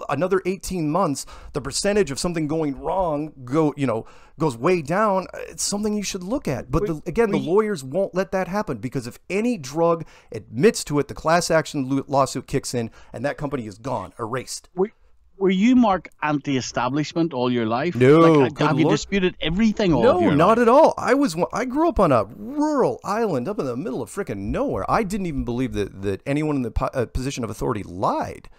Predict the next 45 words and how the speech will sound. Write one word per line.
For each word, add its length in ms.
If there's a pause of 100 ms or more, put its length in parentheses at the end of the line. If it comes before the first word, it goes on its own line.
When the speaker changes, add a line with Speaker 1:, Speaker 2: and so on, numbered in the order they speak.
(280)
Speaker 1:
until 340
I 60
got 220
to 100
university. 720 (380)
And 180
then 500
I 140
think 240
the 100
first 200
thing 120
I 80
saw, 280
because, 200
you 80
know, 60
the 100
internet 300
wasn't 240
out 180
yet, 200
was, 280
uh, 140
Oliver 340
Stone's 360
J 180
F 120
K. 340 (440)
And 80
I 60
thought, 220
I 60
said, 200
Wow, 520 (340)
people 380
could 260
possibly 480
lie. 360
It's, 220
it's, 280
it's, 240 (100)
it's 140
a 60
possibility. 680